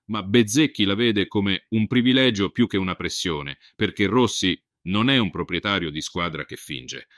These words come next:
Vuole che tu vada veloce, ma se hai dei problemi, è il primo a venire ad aiutarti.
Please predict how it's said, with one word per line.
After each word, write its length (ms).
Vuole 180
che 80
tu 100
vada 200
veloce, 380
ma 100
se 180
hai 160
dei 260
problemi, 640
è 80
il 140
primo 260
a 60
venire 320
ad 100
aiutarti. 600